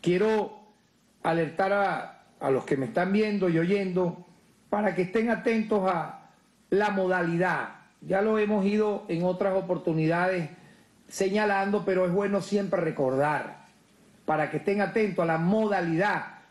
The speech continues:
que estos fiscales o exfiscales corruptos hacen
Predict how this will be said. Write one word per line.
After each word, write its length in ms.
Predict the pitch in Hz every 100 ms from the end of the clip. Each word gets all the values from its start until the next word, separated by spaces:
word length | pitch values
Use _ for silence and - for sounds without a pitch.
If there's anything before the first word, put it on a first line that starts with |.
| _ _ _ _ _ _ -
que 680 | - 160 156 147 143 139 - - -
estos 320 | 170 156 202
fiscales 720 | - 180 - 185 185 190 156 - - -
o 180 | - 120
exfiscales 640 | 120 - 123 - 185 196
corruptos 600 | 185 165 190 220 - 185
hacen 440 | 196 180 175 151